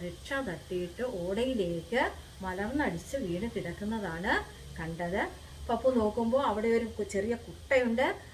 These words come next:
ആ, അതിൽ നിന്ന് കുറേ അരി, ഉപ്പും മുളകും ഒക്കെ ചിതറി തെറിച്ച് അവിടെ കിടക്കുന്നതാണ്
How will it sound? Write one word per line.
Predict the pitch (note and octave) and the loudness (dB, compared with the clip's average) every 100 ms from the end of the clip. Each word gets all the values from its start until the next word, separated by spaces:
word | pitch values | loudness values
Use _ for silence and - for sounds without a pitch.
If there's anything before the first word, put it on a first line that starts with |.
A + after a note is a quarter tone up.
| - | -6
ആ, | F#3+ F#3+ | -2 0
അതിൽ | F3+ G#3+ A#3 | 2 2 2
നിന്ന് | A#3 B3 | 2 2
കുറേ | G#3 A3+ | 0 0
അരി, | B3 F3 F3 B3+ B3+ | 2 0 -2 -2 -2
ഉപ്പും | - - A#3+ F3+ | -2 0 2 2
മുളകും | F3 G3+ B3 | -2 0 0
ഒക്കെ | F3 - | 0 -2
ചിതറി | B3 G3+ F3 A3 | -2 -2 -2 0
തെറിച്ച് | C#4+ F#3+ F3+ D#3+ - B3 | 0 0 -2 -2 -4 0
അവിടെ | A3 E3 A3 G3 | 0 0 -4 -4
കിടക്കുന്നതാണ് | E3+ E3+ C4+ A#3 F3+ | -4 -2 0 0 0